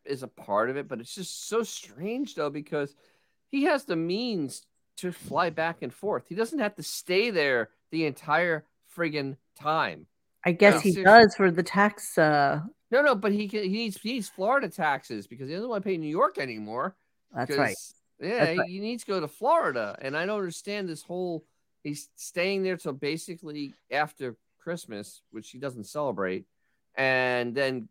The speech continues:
Speaker 1: going to Florida then?
Speaker 2: His
Speaker 1: And,
Speaker 2: Goyish
Speaker 1: and
Speaker 2: wife celebrates Christmas, so he's gonna celebrate
Speaker 1: Yeah.
Speaker 2: Christmas.
Speaker 1: Yes, the Goy.
Speaker 2: Most of his friends are not Jewish anymore, so it's the,
Speaker 1: Oh, that's
Speaker 2: the
Speaker 1: right.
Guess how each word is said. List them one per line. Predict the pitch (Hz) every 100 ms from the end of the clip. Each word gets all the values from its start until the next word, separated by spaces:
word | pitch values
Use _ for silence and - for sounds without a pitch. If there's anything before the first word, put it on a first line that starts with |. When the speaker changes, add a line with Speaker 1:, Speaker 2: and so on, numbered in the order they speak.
| _ -
Speaker 1:
going | 120 139
to | 131
Florida | - 127 143 120
then? | 87 98 110 208 277 _ -
Speaker 2:
His | 160 120
Speaker 1:
And, | 165
Speaker 2:
Goyish | 156 156 165
Speaker 1:
and | 151
Speaker 2:
wife | 170 202
celebrates | - 165 151 147 139 -
Christmas, | 143 131 139 135
so | - 151 139
he's | 185 180
gonna | 160 143
celebrate | 120 131 135 131
Speaker 1:
Yeah. | 113
Speaker 2:
Christmas. | 117 - - 123
Speaker 1:
Yes, | 151 -
the | 113
Goy. | 104 127 143 123 - -
Speaker 2:
Most | 156 190 196
of | 202
his | 185 170
friends | - 202 196 165
are | 151
not | 151 151 -
Jewish | - 175 190 147
anymore, | 151 143 143 143 143 139
so | - 143 143
it's | 139 139 -
the, | 147 143 131 - -
Speaker 1:
Oh, | 117
that's | 107 95
Speaker 2:
the | -
Speaker 1:
right. | 107 120 - -